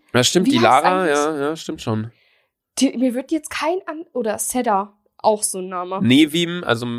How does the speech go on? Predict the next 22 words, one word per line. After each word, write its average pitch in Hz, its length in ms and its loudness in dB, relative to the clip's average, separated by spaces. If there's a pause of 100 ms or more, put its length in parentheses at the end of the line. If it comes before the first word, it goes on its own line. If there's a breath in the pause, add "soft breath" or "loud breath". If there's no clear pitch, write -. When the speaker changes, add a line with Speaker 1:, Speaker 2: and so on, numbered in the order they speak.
Speaker 1:
äh, 117 420 0
die, 113 440 -8
äh, 113 360 -2
die 113 120 -10
mit, 113 340 -6
von 113 160 -4
meinem 113 180 2
Friseur, 127 520 4
die 117 420 -4 (200)
Cousine 123 400 -6
oder 135 140 4
Schwester 143 360 -6
heißt 117 220 -6
Nevim. 156 480 -6 (260)
Den 139 120 -10
Namen 156 200 0
habe 151 120 -6
ich - 80 -10
auch 160 80 -6
schon 165 140 -12
öfters - 280 -12
gehört. 160 320 -4